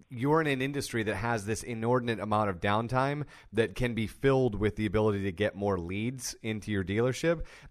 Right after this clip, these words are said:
And the fact that you're doing this stuff, I, I just think is super, super interesting. And the more people that know about it, I, I think is all for the better, especially when you're already, and, and, you know,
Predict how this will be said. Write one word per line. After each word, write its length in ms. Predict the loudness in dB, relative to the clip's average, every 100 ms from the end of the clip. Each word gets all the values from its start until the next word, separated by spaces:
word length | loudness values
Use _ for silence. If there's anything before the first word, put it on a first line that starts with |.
| -4
And 180 | -4 -2
the 40 |
fact 240 | 2 0 0
that 80 | -2
you're 120 | -2
doing 260 | -2 -2 -4
this 80 |
stuff, 180 | -4 0
I, 140 | 0 -2
I 80 | -4
just 200 | -6 -6
think 140 | -6
is 100 | -6
super, 340 | -4 -6 -4 -6
super 280 | -6 -4
interesting. 460 | -4 -4 -6 -4 -4
And 220 | -4 -4
the 80 | -2
more 160 | 0 0
people 220 | -2 -2
that 100 | -2
know 140 | 0
about 220 | 2 2 2
it, 40 |
I, 180 | 0 -2
I 40 |
think 240 | -4 -6 -6
is 160 | -4
all 140 | -2 -2
for 100 | -4
the 100 | 0
better, 340 | 0 2 0 -4 -8
especially 580 | -6 0 0 0 0 0
when 500 | 2 2 2 0 -6 -10 -20 -10
you're 400 | -2 2 2 2
already, 560 | 4 4 6 4 4 0
and, 120 | 0
and, 220 | -4 -6
you 140 | -6 -4
know, 220 | -4